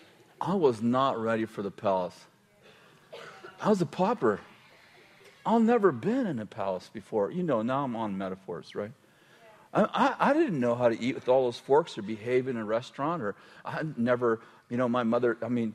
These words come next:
you know, you cut the food with one hand and you, you know, you put your fork down, put your knife down, and, you know, use this. I'm not, what, why? Just eat as fast as you can, as much as you can. And, and I,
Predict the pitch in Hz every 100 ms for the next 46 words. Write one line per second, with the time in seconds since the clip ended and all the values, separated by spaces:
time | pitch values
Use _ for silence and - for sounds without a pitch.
0 | - 127 123 120 117 - 131 139 120 127
1 | 135 127 117 127 131 127 143 139 117 110
2 | - - 120 131 120 - 117 - 147 -
3 | 127 - 131 - 127 139 123 - - -
4 | 151 139 131 135 147 143 127 113 127 123
5 | 123 135 127 139 - 139 170 226 - 196
6 | 269 120 185 311 294 - 92 131 _ _
7 | _ _ _ - - 147 285 - - 196
8 | 294 - - - - _ _ - _ _
9 | - 170 - 226 240 - 220 190 - 202
10 | 262 185 107 98 - - - - - -
11 | - 170 269 - 185 135 - 107 85 73
12 | - _ _ - _ _ _ - - _
13 | _ _ - 170 185 175 - 196 196 -
14 | 180 202 202